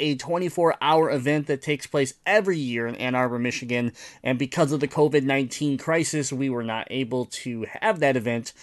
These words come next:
And D mum, which is Dance Marathon of the University of Michigan, uh, normally hosts that event, throws it, organizes it, all that stuff. Um,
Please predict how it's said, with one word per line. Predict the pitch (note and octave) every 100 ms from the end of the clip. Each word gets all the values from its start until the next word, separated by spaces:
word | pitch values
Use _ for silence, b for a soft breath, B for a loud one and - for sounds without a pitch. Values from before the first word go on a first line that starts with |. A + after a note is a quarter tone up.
| B B -
And | B2 A#2+
D | G#3 A3+
mum, | F3 A#2+ A#2
which | B2 B2
is | B2
Dance | G#2 D3+ D#3
Marathon | D#3 D3 C#3+ - C3+ C3 C3+
of | B2+
the | A#2
University | C3 D3+ D3 - C#3
of | C3
Michigan, | C3+ A#2 A2 A2+ - B B B
uh, | A2+ A2+
normally | A#2+ D#3 E3+ E3 D#3+
hosts | C#3+ D3 C3
that | D3 C#3
event, | C3 C#3 C#3+ C3+
throws | C#3+ C#3 C3
it, | C#3 C3+
organizes | C#3 C3+ C3 C3 A#2+
it, | C3 B2
all | C#3
that | C#3 A2+
stuff. | - A#2+ A2 B B B
Um, | B2+ A#2+ A2+ G#2+ F#2+